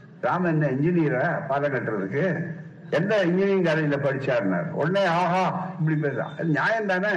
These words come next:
நீங்களும் நானும் பாலம் கட்ட முடியாது, என்ஜினியரா இருந்தா பாலம் கட்டலாம். டி ஆர் பாலுக்கு ஏன் அந்த இலாக்கா வாங்கி கொடுத்தாரு?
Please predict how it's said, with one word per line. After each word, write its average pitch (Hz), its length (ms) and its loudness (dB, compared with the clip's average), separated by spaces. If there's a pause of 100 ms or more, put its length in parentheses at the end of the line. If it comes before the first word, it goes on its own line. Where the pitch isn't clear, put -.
(380)
நீங்களும் 202 360 0
நானும் 185 260 0
பாலம் 160 280 0
கட்ட 139 180 -2
முடியாது, 117 460 -4 (100)
என்ஜினியரா 185 540 0
இருந்தா 175 320 0 (320)
பாலம் 160 280 -2
கட்டலாம். 135 500 -2 (320)
டி 233 200 0
ஆர் 226 200 2
பாலுக்கு 180 360 0
ஏன் 180 160 2
அந்த 185 220 0
இலாக்கா 170 440 0
வாங்கி 156 320 0
கொடுத்தாரு? 151 520 0